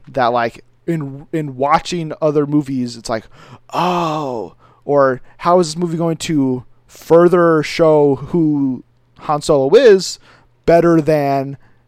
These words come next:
how the original trilogy portrayed him to be? You know, like, do I need to see how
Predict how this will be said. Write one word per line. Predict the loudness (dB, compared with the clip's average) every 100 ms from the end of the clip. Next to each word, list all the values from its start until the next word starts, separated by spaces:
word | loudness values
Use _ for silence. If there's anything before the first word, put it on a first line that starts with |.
| _
how | 0 4 4 4 2
the | -2
original | -6 -6 -10
trilogy | -4 -4 -2 -4 -8 -8
portrayed | -10 -8 -4 -4
him | -4
to | -10
be? | -12
You | -14 -8
know, | -2 0
like, | 0 0 -2 -6 -20 _ _ _ _ _ _ -14
do | -4 0
I | 0
need | -2 -4 -4 -6 -8 -8
to | -8
see | -8 -6 -6 -6 -6 -6 -10 _ _ _ _ _
how | -4 2 2 4 2 0